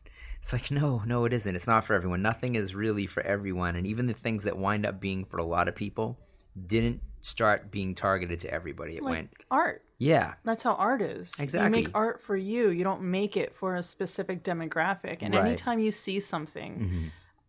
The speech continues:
Speaker 2: like, I'm, I'm doing this thing where I'm listening to,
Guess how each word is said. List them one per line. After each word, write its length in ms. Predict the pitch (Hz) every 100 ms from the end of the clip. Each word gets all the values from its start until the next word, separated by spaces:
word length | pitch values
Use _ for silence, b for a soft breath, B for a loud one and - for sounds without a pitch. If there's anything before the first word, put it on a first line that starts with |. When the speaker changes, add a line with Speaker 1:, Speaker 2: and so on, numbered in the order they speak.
| _
Speaker 2:
like, 120 | 202
I'm, 200 | 226 254 247
I'm 280 | 233 226 202 -
doing 200 | 262 254
this 120 | 226 -
thing 320 | 208 196 185
where 80 | 170
I'm 160 | 165 - -
listening 480 | 190 202 214 208
to, 580 | 202 - 185 180 175 175